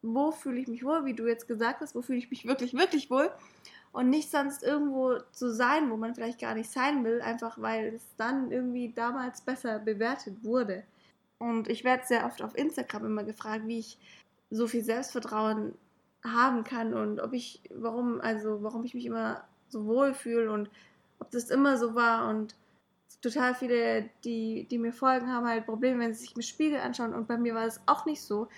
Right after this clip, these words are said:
Bei mir, ich bin durch das alles durchgegangen, aber es ist einfach ein Prozess. Und jetzt bin ich neunundzwanzig, jetzt ist es natürlich auch nochmal, je älter man wird, desto mehr, würd ich mal meiner Meinung nach sagen, nimmt man das an, wie man ist und zieht das als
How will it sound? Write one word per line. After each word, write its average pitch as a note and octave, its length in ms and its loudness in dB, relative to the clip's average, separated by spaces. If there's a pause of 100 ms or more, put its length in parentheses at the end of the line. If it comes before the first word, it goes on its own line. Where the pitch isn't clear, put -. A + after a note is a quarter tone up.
(220)
Bei A3+ 100 -4
mir, A#3 220 2
ich A3+ 140 -8
bin B3+ 140 2
durch A#3+ 160 0
das - 220 -6
alles C#4+ 280 2
durchgegangen, C4 580 -6
aber A3+ 180 -4
es - 140 -6
ist B3 140 -10
einfach A#3+ 280 -6
ein - 140 -20
Prozess. C#4+ 560 -4
Und A3 300 -4 (540)
jetzt B3+ 220 0
bin B3+ 100 0
ich B3 60 2
neunundzwanzig, A#3+ 680 0
jetzt A3+ 200 -4
ist - 180 -6
es B3+ 100 -10
natürlich B3+ 340 -4
auch B3+ 80 -4
nochmal, A#3+ 380 -4 (380)
je B3 100 0
älter C4 260 0
man B3 200 2
wird, A3+ 140 -6
desto A#3+ 560 -4
mehr, B3 400 2
würd B3 220 0
ich B3 100 -14
mal A#3 360 -4
meiner A#3 340 -2
Meinung A3+ 240 -2
nach A3 120 -4
sagen, A3+ 240 -4
nimmt C4 240 0
man A3+ 180 -4
das A3+ 260 -8
an, B3 240 0
wie A#3 80 -2
man G#3+ 220 -2
ist - 300 -6
und A3 240 -6 (340)
zieht C4 200 -10
das B3+ 160 -2
als A3+ 240 -2